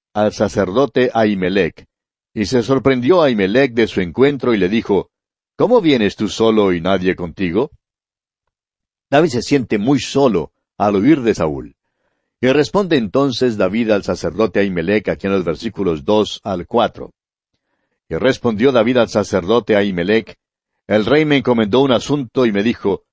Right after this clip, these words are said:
'Nadie sepa cosa alguna del asunto a que te envío y lo que te he encomendado,'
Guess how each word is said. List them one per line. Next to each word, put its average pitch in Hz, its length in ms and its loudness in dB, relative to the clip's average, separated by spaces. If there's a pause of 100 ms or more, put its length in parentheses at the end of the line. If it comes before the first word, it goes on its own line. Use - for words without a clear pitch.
(120)
'Nadie 120 520 -2
sepa 117 340 -2
cosa 117 320 0
alguna 110 340 -2
del 101 140 2
asunto 117 480 -2
a - 80 0
que 101 140 -2
te 95 80 -2
envío 107 500 0 (500)
y 95 120 -2
lo 101 120 2
que 107 140 0
te 104 200 2
he 139 40 4
encomendado,' 98 800 0